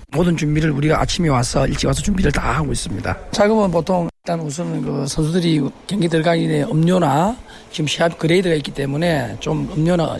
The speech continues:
그리고 볼보이, 신반들 그 동원을 해서 그 코트에 비가 안 올 경우에는,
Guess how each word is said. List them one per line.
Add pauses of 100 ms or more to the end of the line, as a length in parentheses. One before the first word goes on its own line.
그리고
볼보이, (400)
신반들 (380)
그
동원을
해서 (400)
그
코트에 (100)
비가
안
올
경우에는,